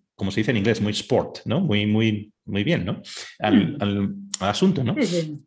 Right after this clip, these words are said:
Speaker 1: Pero bueno, que tampoco vi una, ninguna escandal-, ninguna cosa escandalosa. Ahí parece que hay otro límite, es que es que si tú criticas el funcionamiento del periodismo o de ciertos medios de comunicación, aquello te convierte en algo antipluralista, incluso autoritario. ¿Por qué?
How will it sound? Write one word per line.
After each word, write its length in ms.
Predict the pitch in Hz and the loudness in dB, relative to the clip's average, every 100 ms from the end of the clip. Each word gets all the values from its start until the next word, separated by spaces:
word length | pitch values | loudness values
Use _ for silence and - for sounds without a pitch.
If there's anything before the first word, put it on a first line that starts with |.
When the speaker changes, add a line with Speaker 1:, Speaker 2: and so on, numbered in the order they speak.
| _ - _ | _ -20 _
Speaker 1:
Pero 160 | - 147 | 4 6
bueno, 180 | 175 131 | 6 4
que 100 | - | 2
tampoco 320 | 110 165 214 | 0 0 -2
vi 240 | 208 190 | 0 2
una, 180 | 175 160 | 4 4
ninguna 340 | 147 135 131 120 | 4 4 4 2
escandal-, 840 | - 120 110 104 101 104 104 - - - | 0 2 2 2 2 0 -4 -8 -14 -10
ninguna 340 | 110 107 120 131 | -4 0 2 2
cosa 160 | 139 | 0
escandalosa. 400 | - 120 127 - | 0 0 0 0
Ahí 140 | - 123 | 2 2
parece 300 | 175 175 185 | 2 0 0
que 80 | 139 | 2
hay 80 | |
otro 180 | 131 139 | 2 4
límite, 380 | 113 131 110 101 | 4 4 2 0
es 120 | - | -2
que 60 | - | -4
es 140 | 123 | -6
que 200 | - 90 - _ | -4 -6 -6 _
si 240 | - 117 | -2 0
tú 140 | 143 170 | 0 2
criticas 480 | 175 175 185 120 | 0 0 0 2
el 60 | 104 | 0
funcionamiento 560 | - 92 110 98 113 147 | 0 -2 0 0 0 0
del 100 | 147 | 2
periodismo 440 | 143 139 151 101 | 4 4 2 0
o 40 | 92 | 0
de 120 | 92 | 2
ciertos 440 | 120 123 143 135 | 0 0 -2 -2
medios 400 | 139 131 135 - - - _ | -2 2 2 0 -8 -20 _
de 100 | 123 | -2
comunicación, 640 | 127 123 123 127 - 190 226 - - | 2 2 2 2 4 2 0 -8 -8
aquello 280 | 117 135 | 2 2
te 80 | 139 | 2
convierte 380 | 131 120 127 147 | 0 2 2 2
en 60 | 127 | 0
algo 440 | 127 151 151 - | 0 0 -2 -6
antipluralista, 920 | 113 107 107 101 101 95 113 - - | -2 0 0 0 0 2 2 0 0
incluso 280 | 160 117 113 | 0 0 0
autoritario. 600 | 98 92 85 - 180 - | 0 0 -2 0 -2 -4
¿Por 240 | - 90 - | -4 -6 -6
qué? 240 | 185 - | -8 -8